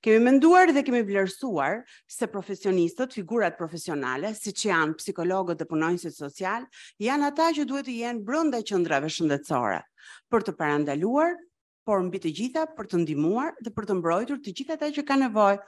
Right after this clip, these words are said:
për më shumë informacion, që kanë nevojë për më shumë shërbime, por që njëkohësisht janë aty në çdo moment kur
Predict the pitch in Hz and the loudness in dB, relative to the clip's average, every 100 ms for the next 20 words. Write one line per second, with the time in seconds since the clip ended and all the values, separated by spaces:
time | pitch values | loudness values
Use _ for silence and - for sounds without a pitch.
0 | _ - 170 165 185 208 208 214 196 196 | _ -6 -4 -4 -4 -4 -2 0 0 0
1 | 185 175 175 _ - 240 226 220 214 214 | -2 -2 -6 _ -10 -2 0 2 2 0
2 | 202 196 208 208 208 175 170 160 156 - | 0 -2 -2 -4 -4 -2 0 0 -2 -8
3 | - _ 240 220 202 190 180 175 - 311 | -20 _ -2 -2 0 -2 -2 -6 -6 -8
4 | - 262 247 233 - 247 - _ _ 185 | -4 -2 0 -2 0 -2 -2 _ _ -4
5 | 180 180 311 311 262 220 247 - _ _ | -4 0 0 2 4 2 0 -6 _ _
6 | - 254 196 - | -6 0 0 -2